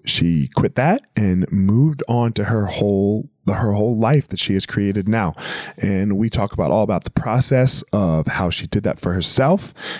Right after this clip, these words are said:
and what makes her amazing. So I hope you all appreciate the episode. Uh, go give it a subscribe on iTunes. Give it a review. I would greatly appreciate that.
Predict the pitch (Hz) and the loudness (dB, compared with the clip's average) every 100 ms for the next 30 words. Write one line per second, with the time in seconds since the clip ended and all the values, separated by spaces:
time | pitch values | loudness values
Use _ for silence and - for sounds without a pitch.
0 | - - 110 120 98 104 127 156 135 - | -6 -2 0 0 0 2 2 4 2 2
1 | 143 139 143 156 92 69 - - - - | 2 4 4 4 2 -4 -16 -16 -6 -2
2 | 90 90 - 113 104 135 135 131 117 - | 0 0 0 0 2 0 2 0 0 0
3 | 113 117 - 117 - 104 107 107 - 160 | 0 0 0 -2 0 -2 0 0 0 0
4 | 185 - - 90 80 67 - _ _ - | 0 -2 -2 0 0 -2 -4 _ _ -2
5 | 98 110 117 104 110 107 101 - - - | 2 2 0 -2 -2 0 0 0 -2 -2
6 | - 101 123 160 95 98 101 - 170 226 | 0 0 2 0 0 0 0 0 0 0
7 | - - - - 117 110 110 101 90 110 | -4 -8 -10 -2 0 0 2 0 2 2
8 | 151 104 92 87 - - 92 - 110 104 | 2 2 0 -2 -4 0 0 2 0 0
9 | 117 113 123 123 - 160 - - | 0 2 2 0 2 0 0 -8